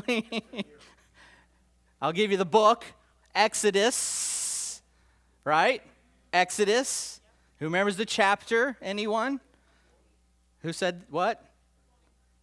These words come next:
Twenty. Thank you. What? What?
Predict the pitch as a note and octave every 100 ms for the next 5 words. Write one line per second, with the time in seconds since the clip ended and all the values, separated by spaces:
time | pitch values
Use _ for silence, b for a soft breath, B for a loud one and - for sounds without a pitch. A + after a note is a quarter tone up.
0 | - G3 B3 C4 B3+ A#3 C4+ D4 - _
1 | _ _ _ _ G3+ G3 G3+ - A3 B3
2 | D#4+ D#4 - _ _ _ _ _ _ _
3 | _ _ _ _ _ E3+ C4 F#4 - -
4 | _ _ _ - _ _ _ - B3 F#4
5 | A4 G#4 -